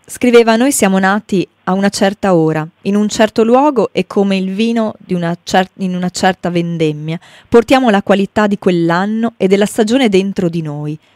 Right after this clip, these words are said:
Questo, né più né meno, è ciò che, di cui l'astrologia parla."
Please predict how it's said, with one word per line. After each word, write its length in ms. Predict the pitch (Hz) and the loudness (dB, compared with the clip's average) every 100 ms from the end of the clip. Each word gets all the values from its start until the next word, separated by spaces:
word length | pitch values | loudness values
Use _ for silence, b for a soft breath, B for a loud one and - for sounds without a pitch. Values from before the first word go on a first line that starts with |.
| _ | _
Questo, 640 | - 220 180 - - 151 - _ _ | 4 4 2 -6 -2 -4 -4 _ _
né 160 | 190 202 | 0 2
più 160 | 233 | 2
né 140 | 226 247 | 2 0
meno, 400 | 156 151 156 175 _ | -2 -4 -6 -8 _
è 140 | - | -14
ciò 220 | - - 214 | 0 0 0
che, 160 | - - | -6 -4
di 160 | 208 | -4
cui 300 | - 160 156 190 | 0 2 2 0
l'astrologia 680 | 190 - 226 214 165 151 - | -4 -2 0 0 -2 -6 -6
parla." 500 | - 143 123 127 | -12 -12 -14 -12